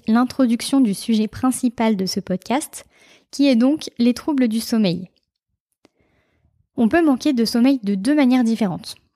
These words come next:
On peut manquer de sommeil de manière volontaire. Par exemple, lorsqu'on part en voyage et qu'on va avoir des décalages horaires, mais également des décalages de phase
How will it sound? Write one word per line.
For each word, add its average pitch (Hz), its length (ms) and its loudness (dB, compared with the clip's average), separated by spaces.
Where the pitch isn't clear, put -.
On 214 80 2
peut 294 180 0
manquer 262 280 0
de 208 160 -2
sommeil 220 380 0
de 196 100 0
manière 208 400 0
volontaire. 208 640 0
Par 208 100 0
exemple, 208 420 0
lorsqu'on 202 380 -2
part 240 240 0
en 214 100 2
voyage 202 580 0
et 208 120 -4
qu'on 202 160 -4
va 185 160 -4
avoir 190 260 -2
des 185 120 -2
décalages 170 460 -4
horaires, 175 380 -6
mais 247 300 2
également 220 480 4
des 226 120 4
décalages 220 580 0
de 196 160 -2
phase 214 480 -2